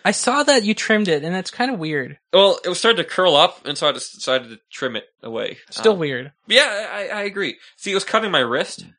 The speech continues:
Speaker 2: and I, I like my wrists, you know, fleshy. Um,
Speaker 1: Not in a bathtub.
Speaker 2: No, no, I don't like it bloody. I, they, there's blood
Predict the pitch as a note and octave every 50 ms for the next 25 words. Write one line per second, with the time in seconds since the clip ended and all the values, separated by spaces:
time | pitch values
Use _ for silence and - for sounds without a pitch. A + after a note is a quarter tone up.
0 | _ _ _ - C3 C3 C3 B2 C3 C3 C3 - - B2+ C3 B2+ C3 B2+ B2+ B2
1 | A#2+ A#2 A#2+ A#2 A#2 - - - - - A#2 A2+ A2+ A2 A2 G#2+ - A#2 A2 -
2 | - - - _ _ _ _ _ _ _ _ _ _ _ - - A2 G#2+ G#2+ G#2+
3 | G#2 - F3+ F#3 E3 D#3 D3 C#3+ C#3+ C3+ C#3 C#3 C3+ - - C#3+ C#3+ D3+ D3 _
4 | _ _ _ _ - - E3 E3+ D#3+ D#3+ D#3+ C#3+ D3 D3 D3+ C#3+ C#3 C3+ - B2
5 | - - A#2+ A#2 A2 A2 A2+ - - A#2 A#2 A2+ - - A#2+ A#2 A2+ A2 B2 B2
6 | A#2+ A#2 A#2 A#2+ A#2+ - - - A2 A2 - - C3+ C3 B2+ B2 -